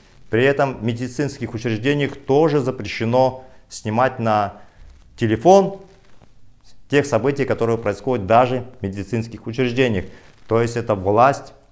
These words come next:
они попрали Конституцию, они украли все наши права и наши возможности.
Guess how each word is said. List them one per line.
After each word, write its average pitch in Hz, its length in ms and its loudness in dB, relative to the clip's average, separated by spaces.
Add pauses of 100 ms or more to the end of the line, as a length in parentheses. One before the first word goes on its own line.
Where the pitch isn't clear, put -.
(160)
они 113 240 -2
попрали 147 480 6
Конституцию, 131 840 -2 (260)
они 117 180 0
украли 147 560 4 (300)
все 175 240 2
наши 139 240 -2
права 127 400 4
и - 20 0
наши 113 300 0
возможности. 135 880 0